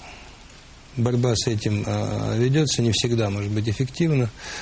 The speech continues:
Я надеюсь, что сейчас вот те новые меры, которые предложены, они, э, всё-таки позволят более активно бороться с этим.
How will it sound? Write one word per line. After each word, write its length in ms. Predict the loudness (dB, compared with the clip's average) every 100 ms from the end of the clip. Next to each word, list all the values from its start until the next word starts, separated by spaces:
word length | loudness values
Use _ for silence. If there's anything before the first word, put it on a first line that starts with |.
| -4
Я 120 | 0
надеюсь, 280 | 2 4 2
что 160 | 2 0
сейчас 500 | 0 0 2 0 0
вот 140 | -6
те 140 | -2 0
новые 300 | 2 2 2
меры, 240 | 2 2
которые 340 | 0 0 0 0
предложены, 580 | 0 2 2 2 0 0
они, 280 | 0 -2 -2
э, 260 | -2 -2 -4
всё-таки 360 | -6 -8 -6
позволят 520 | -2 2 2 4 2 -2 -12 -20 -20 -20 -20 -20 -20 -18 -18 -18 -16 -6
более 320 | 0 2 2 0
активно 360 | -2 -4 -2
бороться 360 | 2 2 2 -2
с 100 | -2
этим. 240 | -4 -4